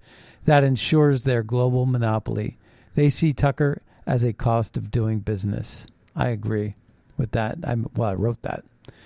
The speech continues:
All right, so exclusive appetizers plus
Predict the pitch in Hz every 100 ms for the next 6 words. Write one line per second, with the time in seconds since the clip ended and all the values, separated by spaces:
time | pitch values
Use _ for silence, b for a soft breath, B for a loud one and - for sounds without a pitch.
0 | B B B B B B B B B 269
1 | 226 160 - - 196 185 185 226 _ _
2 | - 156 - 233 175 147 156 175 190 -
3 | 165 156 143 151 151 143 - - 175 175